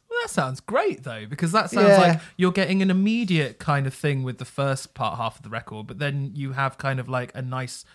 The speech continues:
Speaker 1: aperitif with the
Speaker 2: Mm.
Speaker 1: second half of the
Speaker 2: Yeah,
Speaker 1: record
Speaker 2: maybe
Speaker 1: that
Speaker 2: it
Speaker 1: you
Speaker 2: is
Speaker 1: can
Speaker 2: good.
Speaker 1: dig
Speaker 2: A
Speaker 1: into
Speaker 2: bit
Speaker 1: a
Speaker 2: like
Speaker 1: little
Speaker 2: we,
Speaker 1: bit
Speaker 2: we
Speaker 1: more.
Speaker 2: talked about White Silence by Cave In
Speaker 1: Yeah.
Speaker 2: last week. And
Speaker 1: Yeah,
Speaker 2: it's
Speaker 1: yeah,
Speaker 2: a,
Speaker 1: yeah.
Speaker 2: it's a similar sort of thing.
Speaker 1: Yes, yes, yeah,
Speaker 2: Yeah.
Speaker 1: absolutely.
Speaker 2: I actually didn't care very much for this the first time I heard it, and it's grown on me,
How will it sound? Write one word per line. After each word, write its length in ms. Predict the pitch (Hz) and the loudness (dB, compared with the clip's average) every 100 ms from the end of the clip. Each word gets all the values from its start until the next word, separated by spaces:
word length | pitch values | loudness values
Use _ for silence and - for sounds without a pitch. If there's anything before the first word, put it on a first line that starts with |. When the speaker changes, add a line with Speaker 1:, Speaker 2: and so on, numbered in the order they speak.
| _ | _
Speaker 1:
aperitif 680 | 131 - - - 165 - - _ _ - | -12 -10 -10 -4 -6 -6 -20 _ _ -2
with 120 | 175 | 4
the 60 | 165 | 6
Speaker 2:
Mm. 60 | |
Speaker 1:
second 240 | 151 151 135 | 6 2 -2
half 240 | 135 127 | -2 -6
of 120 | 123 | -8
the 80 | 120 135 | -6 2
Speaker 2:
Yeah, 60 | 294 | 2
Speaker 1:
record 40 | - | 4
Speaker 2:
maybe 100 | 320 | 4
Speaker 1:
that 80 | 285 | 4
Speaker 2:
it 40 | |
Speaker 1:
you 60 | 156 | 2
Speaker 2:
is 80 | 151 | 2
Speaker 1:
can 80 | 147 | 2
Speaker 2:
good. 100 | 139 | 2
Speaker 1:
dig 180 | 156 143 | 0 2
Speaker 2:
A 40 | |
Speaker 1:
into 160 | 190 220 | 4 4
Speaker 2:
bit 80 | 208 | 6
Speaker 1:
a 40 | |
Speaker 2:
like 100 | 156 | 4
Speaker 1:
little 60 | 143 | 4
Speaker 2:
we, 80 | 147 | 2
Speaker 1:
bit 60 | 120 | 2
Speaker 2:
we 40 | |
Speaker 1:
more. 60 | 135 | -2
Speaker 2:
talked 180 | - 123 | -2 -8
about 200 | 113 92 | -8 -6
White 200 | 107 - | -8 -8
Silence 400 | - 107 117 120 | -8 -6 -6 -8
by 160 | 117 | -10
Cave 260 | 113 165 156 | -8 -6 -4
In 80 | 117 | 0
Speaker 1:
Yeah. 120 | - | -2
Speaker 2:
last 140 | - | -2
week. 180 | 107 101 | -6 -8
And 100 | 117 | -2
Speaker 1:
Yeah, 60 | 170 | 2
Speaker 2:
it's 160 | 139 131 | 2 2
Speaker 1:
yeah, 100 | 120 | 0
Speaker 2:
a, 20 | |
Speaker 1:
yeah. 40 | - | -2
Speaker 2:
it's 120 | - | -4
a 40 | |
similar 580 | 165 - - 147 131 120 | -4 -2 0 2 2 0
sort 260 | 117 123 - | -4 -6 -10
of 80 | - | -6
thing. 240 | 139 107 | -6 -2
Speaker 1:
Yes, 300 | 185 170 - - | 0 0 -4 -8
yes, 300 | 180 104 - | -8 -8 -6
yeah, 100 | 147 | -2
Speaker 2:
Yeah. 100 | 131 | -2
Speaker 1:
absolutely. 420 | 117 127 135 110 | -2 -4 -6 2
Speaker 2:
I 140 | 202 214 | 4 6
actually 420 | 233 185 196 180 | 4 0 0 0
didn't 320 | - 190 165 | 2 2 2
care 280 | - 170 160 | 4 6 6
very 140 | 127 | 2
much 220 | 120 120 - | -2 -6 -8
for 100 | 117 | -6
this 300 | 113 - - | -6 -6 -12
the 160 | 120 117 | -8 -6
first 320 | - 135 - | 0 2 2
time 120 | 127 | 0
I 100 | 117 | 0
heard 220 | 113 127 117 | 2 2 2
it, 40 | 101 | -4
and 100 | 120 | -8
it's 120 | 101 | -8
grown 300 | - 131 127 | 0 2 2
on 140 | 120 | 2
me, 240 | 117 113 | 0 -2